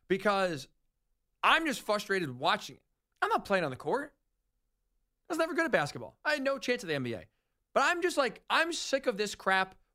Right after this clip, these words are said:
watching it. I can only imagine how other team, uh, other players on other teams feel going out every single night and wondering, is, what's Draymond gonna do this time?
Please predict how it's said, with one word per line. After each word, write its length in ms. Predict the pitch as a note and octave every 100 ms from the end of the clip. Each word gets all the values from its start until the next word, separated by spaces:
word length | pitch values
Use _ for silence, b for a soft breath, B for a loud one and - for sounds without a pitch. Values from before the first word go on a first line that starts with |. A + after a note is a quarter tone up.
| -
watching 480 | C3 D#3+ F3+ - A2+
it. 100 | - _ _ _ _ _
I 100 | D4
can 140 | F#4 F4
only 160 | F4
imagine 360 | B3 C4 C4+ A3+
how 200 | G3+ F#3+ G3+
other 240 | B3+ B3
team, 440 | - A3 A3 A3 G3
uh, 140 | F#3
other 220 | F3+ A#3+ A3+
players 360 | - G#3 A3
on 80 | G3
other 120 | F3+
teams 360 | - A3+ A3+ G3+
feel 460 | - D#3 C3 B2 b b b
going 300 | A3 B3+ A#3+
out 160 | A#3 A3
every 260 | G3 A3 A#3
single 500 | - A3 G3 E3+ - _ _
night 640 | E3 F3+ C4 G#3 - - - _ _ _
and 160 | F#3+ G#3+
wondering, 300 | G3 B3+ A3+
is, 160 | G3 D3 -
what's 320 | D3 F#3 -
Draymond 300 | G3+ G3+ A3+
gonna 120 | A#3+
do 140 | A#3+
this 140 | C#4 C#4+
time? 280 | G3 F#3